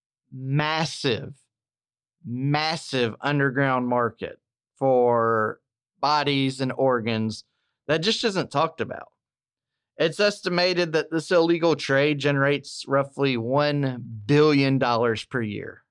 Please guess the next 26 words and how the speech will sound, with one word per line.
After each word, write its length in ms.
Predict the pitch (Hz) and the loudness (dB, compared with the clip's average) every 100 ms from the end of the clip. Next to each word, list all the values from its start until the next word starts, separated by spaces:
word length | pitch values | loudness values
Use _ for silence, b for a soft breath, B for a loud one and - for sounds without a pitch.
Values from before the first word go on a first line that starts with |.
| - | -16
okay? 420 | 110 131 131 127 127 _ _ _ _ 113 | -8 -2 -2 -2 -8 _ _ _ _ -2
Billion 540 | 156 156 131 101 - 113 | 4 4 4 0 -6 -10
with 180 | 127 131 | -6 -2
a 60 | 123 | -4
B. 540 | 120 139 135 110 - _ _ _ _ _ _ _ _ _ _ _ _ _ _ _ | 0 2 2 0 -8 _ _ _ _ _ _ _ _ _ _ _ _ _ _ _
W-, 160 | 139 143 | -10 -6
now, 240 | 156 160 143 | -2 0 2
we've 220 | 170 175 | 2 2
kinda 320 | 220 262 277 | 0 2 2
talked 320 | 220 240 247 | 2 0 0
about 240 | 220 185 - | -2 -2 -2
this 240 | 165 - | -4 0
in 80 | 156 | -2
a 60 | |
previous 480 | 139 165 147 139 123 | 0 0 0 0 0
episode. 580 | 143 135 107 - 98 - - _ _ _ | -2 -4 -6 -8 -10 -10 -20 _ _ _
And 300 | - 127 123 | -4 -4 -4
so 500 | 127 143 127 120 120 120 | 0 2 2 0 -4 -8
if 160 | 120 | 0
you're 80 | 147 | 2
a 60 | 139 | 4
loyal 280 | 160 165 | 4 4
listener, 380 | 160 165 - 165 | 4 2 0 -2
you 220 | 151 139 | 0 0
know 260 | 139 156 135 | 2 2 2
this. 420 | - - - - | -2 -12 -14 -18